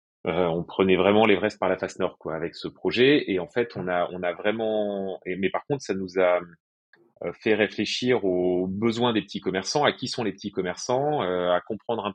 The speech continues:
peu le paiement, euh, tout cet écosystème, euh, et on a assez vite pivoté vers, euh, euh, finalement le même problème qui est celui d'un petit commerçant qui veut encaisser des paiements par carte, mais au lieu de le faire dans le monde physique, euh, celui qui le fait en ligne.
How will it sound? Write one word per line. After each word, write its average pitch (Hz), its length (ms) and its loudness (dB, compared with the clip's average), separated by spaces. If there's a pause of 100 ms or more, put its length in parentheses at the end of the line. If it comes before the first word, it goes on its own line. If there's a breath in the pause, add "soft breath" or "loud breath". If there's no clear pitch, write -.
peu 117 180 -4
le 95 260 -2
paiement, 104 520 0
euh, 87 200 -2
tout - 100 -16
cet 101 200 -4
écosystème, 123 720 -4 (320)
euh, 85 320 -2
et 101 300 2
on 92 240 -2
a 90 520 0
assez 107 280 -2
vite 123 180 -8
pivoté 110 540 0
vers, 110 260 -2
euh, 90 180 2 (680 loud breath)
euh, 85 500 -2
finalement 101 360 0
le 90 120 2
même 117 200 2
problème 110 640 0
qui - 160 -4
est - 40 -4
celui 107 320 0
d'un 87 160 -2
petit 110 340 -6
commerçant 107 640 -2
qui 85 120 -10
veut 101 320 0
encaisser 92 360 -4
des 95 100 -2
paiements 95 240 -4
par - 180 -6
carte, 135 340 2
mais 110 260 0
au 98 100 -2
lieu 110 240 2
de 87 120 -6
le 90 160 -2 (120)
faire 101 160 -2
dans 90 100 -4
le 92 60 -10
monde 92 180 -8
physique, 110 420 -6
euh, 92 260 2
celui 101 280 -6
qui 101 100 -6
le 87 100 -6
fait 110 120 0
en 104 80 2
ligne. 90 300 -2